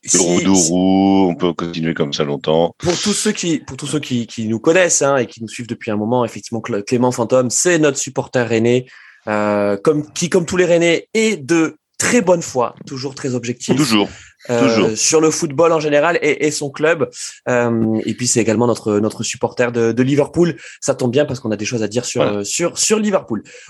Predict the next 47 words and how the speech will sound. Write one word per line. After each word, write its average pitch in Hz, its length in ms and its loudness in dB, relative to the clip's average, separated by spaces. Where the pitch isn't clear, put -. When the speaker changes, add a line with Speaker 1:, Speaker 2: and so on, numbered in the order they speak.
Speaker 2:
On 269 200 4
fait 311 220 -2
un 285 80 0
petit, 226 220 -8
un 202 80 0
petit 202 200 -6
point, 233 340 0
euh, 180 160 2
vélodrome 180 640 4
avec 170 360 -2
Arnaud 185 420 2
qui 190 200 -10
va 175 100 2
nous 156 120 0
dire 185 140 0
un 147 60 0
peu 131 140 -4
ce 151 100 -8
qui - 140 -4
se 139 100 0
passe 156 220 -2
depuis 131 260 -2
ce, 156 580 0
ce - 120 -4
début 190 240 -2
de 180 80 -2
match. 214 140 4
Ça 180 100 0
fait 180 100 0
dix 202 140 2
minutes 233 220 4
que 214 80 0
ça 185 160 2
joue. 190 300 0
Raconte-nous 202 520 0
un 185 60 2
petit - 120 -12
peu 202 120 -10
ce - 60 -6
qui - 100 -12
se - 40 -8
passe 185 160 2
du 147 80 -6
côté 151 200 -2
de 151 80 2
l'O 110 180 4
M. 87 260 -4